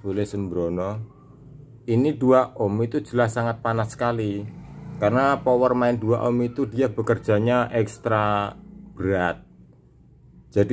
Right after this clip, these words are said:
sebenarnya jika power main dua ohm itu finalnya paling tidak itu harus sepuluh set ya kalau kelas A B. Atau bisa jadi kalau mau bagus lagi pakai dua belas set, tiga belas set.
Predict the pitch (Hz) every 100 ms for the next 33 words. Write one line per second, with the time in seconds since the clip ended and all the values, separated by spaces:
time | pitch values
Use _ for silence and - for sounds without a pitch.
0 | 127 135 113 107 110 131 131 120 110 110
1 | 101 110 117 113 107 95 90 90 - 87
2 | 80 90 95 - 113 113 107 98 90 90
3 | 107 110 113 110 - - - - 90 92
4 | 87 92 - 98 101 - 117 101 87 92
5 | - - 90 87 - - 87 78 73 78
6 | 78 90 80 82 73 - 71 - - -
7 | - - - - - - 98 107 117 113
8 | 92 110 101 101 98 117 120 113 110 101
9 | 104 104 101 95 - - 104 107 120 117
10 | 107 104 104 92 92 117 85 80 107 104
11 | - - 90 87 82 - - - -